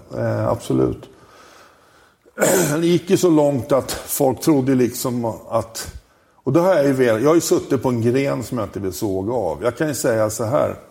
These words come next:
Travkompaniet, vi har kört in över åttio miljoner travkompanihästar. Jag fick välja fem föl varje år och får nästan hundra föl. Jag var aldrig först att välja föl.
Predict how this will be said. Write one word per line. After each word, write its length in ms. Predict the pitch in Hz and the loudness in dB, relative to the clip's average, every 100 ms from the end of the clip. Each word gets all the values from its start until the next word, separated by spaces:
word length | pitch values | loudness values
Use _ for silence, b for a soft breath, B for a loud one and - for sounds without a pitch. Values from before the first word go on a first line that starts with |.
| b b - | b b -2
Travkompaniet, 1040 | 151 135 147 139 170 170 156 123 123 - - | 2 2 0 -2 -2 0 0 0 -2 -6 -14
vi 120 | 127 | -2
har 60 | 139 | 0
kört 200 | 160 123 | 0 0
in 140 | 120 | -2
över 260 | 117 104 101 | -2 -4 -4
åttio 320 | 107 - - | -6 -8 -10
miljoner 560 | 101 104 107 113 117 101 | -8 -6 -4 -4 -6 -8
travkompanihästar. 1040 | 101 95 92 92 95 92 - 98 - 98 - b b b b b b - | -4 -6 -6 -12 -12 -12 -8 -10 -8 -12 -12 b b b b b b -2
Jag 140 | - | 2
fick 140 | 185 147 | 2 4
välja 300 | 165 135 139 | 4 4 2
fem 680 | - - 131 120 120 117 110 | 2 2 2 2 0 -4 -6
föl 500 | - 147 156 143 117 | 0 2 2 0 0
varje 380 | 101 95 90 | 0 0 -2
år 360 | 92 - 65 82 73 - | -2 -2 -6 -8 -14 -16
och 120 | 117 110 | -16 -6
får 180 | 123 | -4
nästan 300 | 123 104 120 | -2 -4 -4
hundra 480 | 113 107 107 107 104 | -2 -4 -4 -4 -4
föl. 420 | - - - 98 101 - _ b b b b b b | 0 0 0 -6 -12 -20 _ b b b b b b
Jag 120 | 117 | 2
var 100 | 127 | 4
aldrig 380 | 175 160 135 160 | 4 4 4 2
först 600 | - - - 190 - - - | 2 -2 0 0 -2 -12 -8
att 80 | 117 | -4
välja 320 | 104 101 101 | -2 -2 -4
föl. 320 | - 123 | 0 0